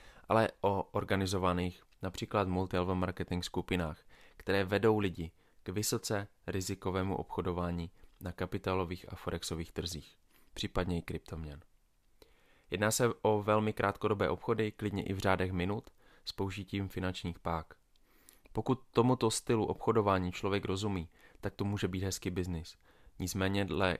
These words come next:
regulace musí broukři zveřejňovat statistiku výnosnosti a ztrát.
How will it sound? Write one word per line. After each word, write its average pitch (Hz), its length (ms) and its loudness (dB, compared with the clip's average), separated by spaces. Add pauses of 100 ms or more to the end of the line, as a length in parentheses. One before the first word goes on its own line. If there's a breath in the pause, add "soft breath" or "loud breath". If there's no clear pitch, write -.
(140)
regulace 92 760 0
musí 98 240 -2
broukři 98 560 0 (560 loud breath)
zveřejňovat 110 540 4
statistiku - 720 -4
výnosnosti 98 640 -2
a 104 60 -2
ztrát. - 440 -2